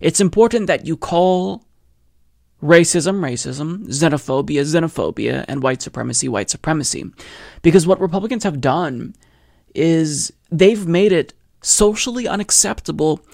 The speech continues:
to call out racism. Like, if you're going to speak out against racism, you have to avoid calling someone racist. You have to avoid using the R word, racism.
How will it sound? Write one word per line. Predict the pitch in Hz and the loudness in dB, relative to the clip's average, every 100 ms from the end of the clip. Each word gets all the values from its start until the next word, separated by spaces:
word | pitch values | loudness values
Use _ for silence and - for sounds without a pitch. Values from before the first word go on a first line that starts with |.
| _ _ _ _ _ _ _ _ | _ _ _ _ _ _ _ _
to | - 175 | 0 0
call | - 208 196 | 4 4 6
out | 170 165 | 4 2
racism. | 175 196 - - - - - _ _ _ _ _ _ | 2 0 -2 -10 -14 -20 -20 _ _ _ _ _ _
Like, | 180 180 | 0 0
if | 175 | -2
you're | 175 165 | -2 0
going | 196 226 220 | 0 0 -2
to | - 208 208 196 190 190 _ _ _ _ - | -2 -2 0 0 0 -6 _ _ _ _ -8
speak | - - 226 202 | -6 -4 -4 0
out | 190 185 | 0 0
against | 170 165 - | 0 -4 -4
racism, | 170 214 - 151 170 170 165 _ _ | -2 -2 -2 -4 -4 -6 -8 _ _
you | - 180 | -4 -2
have | 247 - | -2 -4
to | 269 226 | 0 0
avoid | 170 160 170 170 - | 0 0 0 0 -6
calling | - 190 202 202 175 | -2 0 2 0 -2
someone | - 160 165 160 160 - _ _ _ _ 160 | -2 -2 -2 -2 -4 -8 _ _ _ _ 2
racist. | 165 165 - - - | 4 2 -2 -6 -4
You | 202 | -4
have | 202 277 - | -2 -4 -2
to | 214 - | -4 0
avoid | 185 156 160 165 147 | 0 0 0 -2 -2
using | 170 151 170 | -4 -4 -4
the | 160 - | -4 -4
R | 160 170 151 | -2 -2 -2
word, | 113 - - - - - _ _ | -6 -10 -14 -18 -20 -20 _ _
racism. | 165 180 170 135 - - | 6 6 6 -2 -8 -10